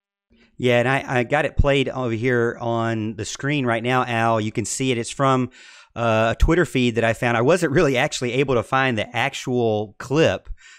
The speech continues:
so I pulled it up from Twitter. So apologize for the, you know, it looks like somebody took a video of a video. I mean, he's a good, what would you say, six, seven yards away from him. The ball's rolling towards the end zone.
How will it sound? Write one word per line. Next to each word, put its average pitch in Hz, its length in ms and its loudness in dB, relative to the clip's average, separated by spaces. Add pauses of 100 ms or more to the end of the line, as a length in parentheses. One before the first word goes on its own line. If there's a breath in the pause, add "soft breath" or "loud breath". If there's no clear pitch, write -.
so - 180 -2
I 120 80 4
pulled 165 260 4
it 139 80 2
up 143 160 0
from 120 200 -6
Twitter. 117 360 0
So 104 340 -4
apologize 127 600 0
for 120 140 -6
the, 101 240 -4 (320 loud breath)
you 120 140 -2
know, 110 160 2
it 110 60 0
looks 139 200 -2
like 117 160 0
somebody 123 280 0
took - 200 -4
a 113 60 -4
video 117 380 2
of 120 120 2
a 113 60 -2
video. 95 560 -2 (420 soft breath)
I 120 80 -4
mean, 127 220 -2
he's 180 300 -6
a 151 60 -4
good, 123 580 -2
what 156 160 -6
would 131 120 -6
you 120 80 -10
say, 98 240 -6
six, - 340 -10
seven 156 280 -2
yards 135 280 -2
away 135 240 -2
from 143 220 -4
him. 143 160 -4
The 104 80 -8
ball's 139 560 0 (220)
rolling 135 480 0
towards 147 380 -2
the 131 180 -8
end 143 140 -8
zone. 139 400 -6